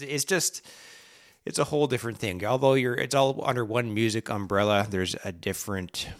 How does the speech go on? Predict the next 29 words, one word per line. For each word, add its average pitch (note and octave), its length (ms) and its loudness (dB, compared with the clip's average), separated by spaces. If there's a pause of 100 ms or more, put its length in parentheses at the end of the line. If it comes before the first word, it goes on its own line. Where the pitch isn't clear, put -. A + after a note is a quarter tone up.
(280)
psychology F2 880 -2
that - 160 -10
goes E2 500 0 (280)
in E2+ 400 -6
and E2 200 -6
out D#2 300 -4
of E2+ 180 -6
your D#2 280 -4
creative D#2 440 -4
mind. A#2 500 -6 (840)
And G#2+ 80 -6
if G#2+ 80 -4
you're G3 80 2
not - 160 0
jazzed B2 320 6
about G#2+ 220 4
it, A2 80 4
that A#2 160 2
sort C#3 200 2
of A#2+ 140 0
energy A#2 300 -2
comes G#2+ 280 -4
out G#2+ 160 2
in G#2+ 60 -6
your G#2+ 100 -4
performance - 720 -2 (340)
or B2 120 2
even F3+ 160 0
auditions. G#2+ 800 -4